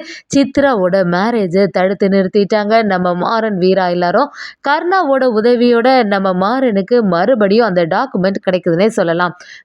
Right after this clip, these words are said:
வீடியோக்குள்ள போறதுக்கு முன்னாடி நம்ம சேனலுக்கு சப்ஸ்கிரைப் பண்ணிடுங்க. அப்படியே பக்கத்துல இருக்க பெல் ஐகானை கிளிக் பண்ணுங்க.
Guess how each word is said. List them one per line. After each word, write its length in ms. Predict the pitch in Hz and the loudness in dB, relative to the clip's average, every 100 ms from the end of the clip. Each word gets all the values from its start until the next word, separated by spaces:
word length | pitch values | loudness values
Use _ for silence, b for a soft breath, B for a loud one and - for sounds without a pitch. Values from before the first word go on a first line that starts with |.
| 220 | -2
வீடியோக்குள்ள 340 | 220 202 202 | 0 2 0
போறதுக்கு 320 | 196 262 262 | 0 2 2
முன்னாடி 180 | 254 294 | 2 2
நம்ம 240 | 262 185 180 | 2 2 0
சேனலுக்கு 380 | 220 208 202 | 0 -2 -2
சப்ஸ்கிரைப் 440 | 208 214 - 233 233 | -2 -2 0 -2 0
பண்ணிடுங்க. 280 | 226 226 294 | -2 0 0
அப்படியே 300 | 285 240 233 | 0 0 0
பக்கத்துல 240 | 277 269 | -2 0
இருக்க 220 | 220 190 | -2 0
பெல் 200 | 175 185 | 0 2
ஐகானை 300 | 185 170 202 | 0 0 -2
கிளிக் 220 | 302 339 - | 0 -2 -2
பண்ணுங்க. 320 | 202 175 | -4 -2